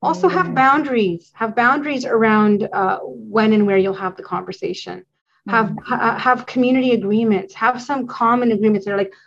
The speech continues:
Speaker 1: "We promise to be respectful to each other. Um, you know, we speak one at a time." Have a couple of ground rules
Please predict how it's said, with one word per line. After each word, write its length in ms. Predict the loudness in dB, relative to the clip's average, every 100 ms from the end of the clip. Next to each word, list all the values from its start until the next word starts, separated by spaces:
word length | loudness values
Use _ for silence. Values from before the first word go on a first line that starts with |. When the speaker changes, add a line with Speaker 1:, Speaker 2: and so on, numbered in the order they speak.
| _
Speaker 1:
"We 60 | -8
promise 460 | -6 0 2 2 -2
to 100 | -2
be 100 | 0
respectful 600 | 0 -4 -10 -10 -10 -12
to 160 | -8 -10
each 160 | -6
other. 360 | -4 -2 -2 -4 _ _ -6
Um, 420 | -2 -2 -4 -8 -4
you 120 | 0
know, 60 | 2
we 120 | 0
speak 400 | -2 -2 -2 0
one 180 | 2 4
at 100 | 2
a 40 |
time." 160 | 0 -2
Have 220 | 0 2
a 60 | 2
couple 340 | 2 2 2
of 120 | -2
ground 480 | -2 0 2 2 2
rules 340 | 0 0 -2